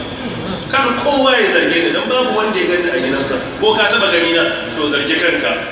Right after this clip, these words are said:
In ba haka ba, ya za a yi wanda ba ka gani ya batar da kai?" Akwai yaudarar da ya wuce wannan? An taɓa baka kuɗi a ce, "Gashi nan, a nan kuɗinka dubu ɗari biyar, gashi nan," ka ce,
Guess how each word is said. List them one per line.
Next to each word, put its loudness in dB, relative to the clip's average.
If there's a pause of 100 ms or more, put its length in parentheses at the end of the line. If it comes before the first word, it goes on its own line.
(220)
In 0
ba 2
haka 2
ba, 2
ya 2
za 4
a 4
yi 0
wanda 2
ba 2
ka 0
gani -2
ya -2
batar -2
da -4
kai?" -6 (200)
Akwai -2
yaudarar 2
da 0
ya 0
wuce -2
wannan? -2 (560)
An 2
taɓa 2
baka 2
kuɗi -2
a 0
ce, 0
"Gashi 2
nan, 0
a 0
nan 0
kuɗinka -2
dubu -2
ɗari 0
biyar, 2
gashi 2
nan," 2
ka 2
ce, -2